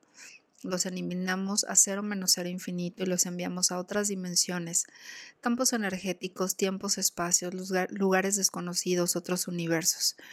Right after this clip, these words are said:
Y fuertes para liberar, proteger, independizar, soltar todas las memorias, residuos, remanentes, huellas de memorias, cero menos cero infinito al cien por ciento del tiempo con tiempo infinito. Reiniciar, recalibrar y reprogramar,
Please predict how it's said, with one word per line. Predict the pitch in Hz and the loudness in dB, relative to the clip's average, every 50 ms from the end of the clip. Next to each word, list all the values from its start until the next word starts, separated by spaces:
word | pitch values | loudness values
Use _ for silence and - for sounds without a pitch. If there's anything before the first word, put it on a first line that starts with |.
| - - - - - - - _ _ _ - | -16 -16 -16 -18 -20 -20 -20 _ _ _ -2
Y | 226 220 | -2 0
fuertes | - - 247 254 - 277 - | 2 0 0 2 2 2 4
para | - 269 247 240 | 4 4 4 4
liberar, | 220 202 190 185 180 175 175 170 175 190 - | 4 2 2 2 2 4 4 2 2 0 -2
proteger, | - 190 190 - - 185 180 - - 190 185 180 175 170 - _ _ _ | -2 -4 -4 -2 -2 -4 -2 0 0 2 4 4 2 0 -2 _ _ _
independizar, | - 226 226 220 220 220 - 214 208 202 190 185 - - 180 165 165 170 185 | 0 2 2 2 2 0 -2 -2 0 0 4 4 4 4 4 2 2 4 4
soltar | - - 185 180 185 - - 196 202 | 4 4 2 0 -4 -2 0 0 0
todas | - - _ - 226 240 | -2 -4 _ 0 2 4
las | 247 247 240 233 | 4 4 2 0
memorias, | 202 190 185 180 180 180 175 175 170 170 175 175 - _ _ - | -2 -2 -2 0 0 2 4 4 4 6 6 4 4 _ _ -8
residuos, | - 190 180 - - 196 190 185 180 175 170 175 175 - - - - - - - - - - - - - | -4 0 2 2 2 2 2 2 4 4 4 4 2 2 0 -2 -12 -20 -18 -18 -18 -18 -18 -20 -16 -6
remanentes, | - 220 233 233 233 226 220 208 190 185 185 180 - 185 180 180 175 202 | 0 2 2 2 2 0 0 0 -2 -2 -4 -2 -2 0 2 4 4 4
huellas | 196 190 185 190 196 196 | 4 4 2 2 2 0
de | 202 | 0
memorias, | 190 185 180 180 180 175 175 175 170 170 175 175 175 190 - - _ _ _ _ _ _ _ _ _ _ | 0 0 -2 -2 -2 -2 0 0 2 2 2 2 4 2 2 2 _ _ _ _ _ _ _ _ _ _
cero | - - - 208 196 196 202 | 2 2 2 2 0 -4 -2
menos | 202 196 185 180 175 - | -4 -4 -2 0 2 2
cero | - 185 175 180 | 2 2 0 -2
infinito | 185 180 - 185 180 175 175 - - 180 | -2 -2 -2 -2 -2 -4 -6 -4 -2 0
al | 185 185 | 4 6
cien | - - 202 190 190 | 6 4 4 2 -8
por | - 196 190 | -6 -4 -2
ciento | - 190 180 180 180 - 180 | -2 -2 -2 -4 -4 -4 -2
del | 180 180 - | -4 -4 -4
tiempo | - 180 175 175 175 175 175 | -4 -4 -4 -2 0 -2 -2
con | - - 180 180 175 | -2 -2 -6 -4 -2
tiempo | - 180 180 180 - 185 | -2 -2 -2 -2 -4 -4
infinito. | 185 180 - 175 175 170 170 - - 165 | -4 -4 -4 -4 -4 -4 -6 -6 -8 -6
Reiniciar, | 170 170 170 175 180 180 175 - - 190 190 185 | -4 -4 -4 -4 0 2 2 2 4 2 0 0
recalibrar | 190 190 - 180 175 175 180 175 170 175 175 180 | -2 -4 -4 -4 -2 0 0 2 2 2 2 2
y | |
reprogramar, | 180 185 175 - 180 175 175 170 170 175 175 170 175 175 - | 0 -2 -4 -2 0 0 0 0 0 0 -2 -2 -2 -4 -8